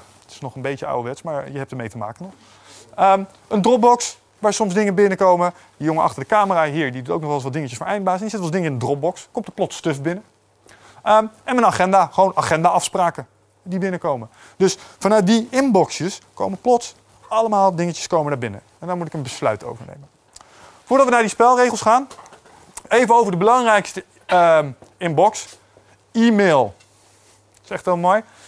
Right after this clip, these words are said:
E-mailen voelt productief, nietwaar? Oh, lekker, de hele inbox aan de kant. Fijn.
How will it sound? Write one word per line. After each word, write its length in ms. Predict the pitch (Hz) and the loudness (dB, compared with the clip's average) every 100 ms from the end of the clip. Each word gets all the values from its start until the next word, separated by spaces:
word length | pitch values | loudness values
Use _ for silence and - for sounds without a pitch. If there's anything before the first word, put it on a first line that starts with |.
| - - | -20 -2
E-mailen 440 | 226 247 240 233 | 2 6 6 4
voelt 180 | - 226 | 0 0
productief, 480 | 214 196 196 151 - | 2 0 0 -6 -6
nietwaar? 400 | 127 135 135 226 - _ _ _ - - | -4 2 2 0 -6 _ _ _ -20 -10
Oh, 180 | 185 214 | -2 0
lekker, 260 | 202 220 156 | 2 0 -2
de 60 | |
hele 220 | 151 196 | -2 -2
inbox 340 | 214 214 190 - | 0 0 -2 -2
aan 60 | |
de 60 | 185 | -6
kant. 380 | - 202 208 - _ _ | 0 0 0 -6 _ _
Fijn. 320 | 208 202 135 | -4 -4 -6